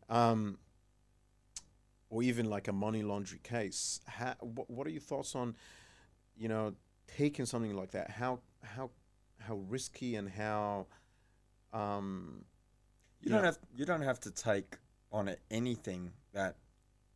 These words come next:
Speaker 2: goes against your better judgment, your moral values and your
Speaker 1: Yeah.
Speaker 2: integrity, right?
Speaker 1: Yeah.
Speaker 2: Um, look, I d-, I don't, I'm not a criminal lawyer.
Speaker 1: Mm.
Speaker 2: You know, I do some family law, but I don't do a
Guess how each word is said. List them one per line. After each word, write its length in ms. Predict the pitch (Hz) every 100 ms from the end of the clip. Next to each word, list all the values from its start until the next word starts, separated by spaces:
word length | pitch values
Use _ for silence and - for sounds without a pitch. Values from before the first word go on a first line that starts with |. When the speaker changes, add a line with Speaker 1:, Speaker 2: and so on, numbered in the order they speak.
| _ _
Speaker 2:
goes 260 | 104 98 87
against 580 | 87 95 92 85 - - _ _
your 380 | 95 92 90 87 60 - -
better 380 | 95 92 85 - -
judgment, 560 | 92 90 87 87 85 - -
your 120 | 90
moral 320 | 90 92 90
values 520 | 87 90 87 87 87 87
and 120 | 90
your 100 | 90
Speaker 1:
Yeah. 40 | 98
Speaker 2:
integrity, 540 | 98 90 85 67 - - _ 92
right? 220 | 95 107
Speaker 1:
Yeah. 120 | 95 - - _ _ -
Speaker 2:
Um, 380 | 95 92 90 - _ _ _ _ _ _
look, 140 | 98 -
I 140 | 104
d-, 60 | 107
I 80 | 101
don't, 220 | 107 98 - 95
I'm 140 | 98
not 180 | 98 - _ _ _ _
a 60 | 92
criminal 600 | - 101 95 92 92 - - 90
lawyer. 380 | 92 95 113 147 - -
Speaker 1:
Mm. 200 | 107 95 - -
Speaker 2:
You 60 | 92
know, 160 | 92 -
I 100 | 90
do 200 | 87 92
some 260 | - 90
family 460 | 87 95 92 92 92
law, 240 | 90 92 101
but 140 | 101
I 80 | 87
don't 240 | 85 90
do 140 | 87
a 40 | 87